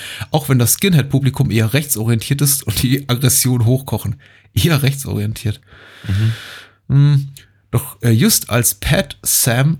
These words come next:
Speaker 1: Reese und Tiger die Location verlassen sollen, finden sie in ihrer Garderobe eine Leiche, die Täter und eine äußerst gespannte Situation. Da die Örtlichkeit für die dort operierende Neonazi-Organisation auch zur Heroinproduktion genutzt wird, haben die Verantwortlichen weder Interesse an einer polizeilichen Untersuchung,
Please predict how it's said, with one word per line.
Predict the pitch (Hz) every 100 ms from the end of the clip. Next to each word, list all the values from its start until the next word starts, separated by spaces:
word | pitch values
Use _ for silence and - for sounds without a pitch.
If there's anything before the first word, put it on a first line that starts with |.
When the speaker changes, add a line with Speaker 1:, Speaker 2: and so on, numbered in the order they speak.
| -
Speaker 1:
Reese | 110 107 156 185 - -
und | 117 110
Tiger | - 139 135 123 127
die | 110
Location | 110 - 139 135 139
verlassen | 139 - 139 131 120 -
sollen, | 110 107 104 107 131 139
finden | - 143 135
sie | 123
in |
ihrer | 123 113
Garderobe | 113 113 123 123
eine | 110
Leiche, | 107 110 139 139 143
die | 113
Täter | - 139 143 147
und | -
eine | 107 -
äußerst | 127 143 139
gespannte | 135 - 120
Situation. | 117 117 120 - 113 104
Da | 110
die | -
Örtlichkeit | - 139 143 135
für | 123
die |
dort | 113 117
operierende | 107 123 117 123 113
Neonazi-Organisation | 120 165 147 139 120 127 123 123 - 131 131 -
auch | 110
zur | - 120
Heroinproduktion | 113 151 208 - 156 143 147 143
genutzt | 135 139 -
wird, | 139 117
haben | 127
die | 123
Verantwortlichen | - - 139 143 123 - 113
weder | 120
Interesse | - - 165 -
an | 147
einer | 120
polizeilichen | 120 117 117 - - 139 139
Untersuchung, | 104 110 123 196 190 170